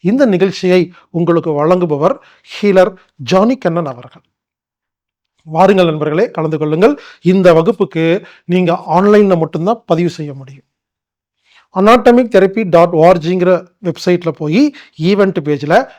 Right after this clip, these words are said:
யோகா விபாசனா அப்படிங்கிற இடத்துல போய் நீங்க ஆன்லைன் மூலமா விருப்பத்தொகை செலுத்தி பதிவு பண்ணிட்டு வாங்க. இந்த வகுப்பு ஒவ்வொரு மாதமும் நடக்குது. இந்த அருமையான வாய்ப்பை பயன்படுத்தி கொள்ளுங்கள். யோக விபாசனா.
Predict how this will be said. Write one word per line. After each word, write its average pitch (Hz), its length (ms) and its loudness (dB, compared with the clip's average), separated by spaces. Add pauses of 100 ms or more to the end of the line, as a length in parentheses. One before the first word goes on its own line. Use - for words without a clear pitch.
(160)
யோகா 180 300 2
விபாசனா 151 580 -6 (440)
அப்படிங்கிற 160 400 0 (240)
இடத்துல 165 320 -4
போய் 151 160 -4 (120)
நீங்க 160 180 -2 (200)
ஆன்லைன் 190 320 0
மூலமா 156 280 2 (400)
விருப்பத்தொகை 202 600 2
செலுத்தி 175 340 0 (300)
பதிவு 170 260 -4
பண்ணிட்டு 160 380 -6
வாங்க. 143 200 -6 (580)
இந்த 220 200 0 (120)
வகுப்பு 156 380 -2 (480)
ஒவ்வொரு 269 460 6 (120)
மாதமும் 214 420 4
நடக்குது. 139 380 -8 (240)
இந்த 180 120 2 (100)
அருமையான 185 520 2 (460)
வாய்ப்பை 175 280 -2 (100)
பயன்படுத்தி 151 480 -8
கொள்ளுங்கள். 170 400 -4 (400)
யோக 190 680 0
விபாசனா. 147 580 -12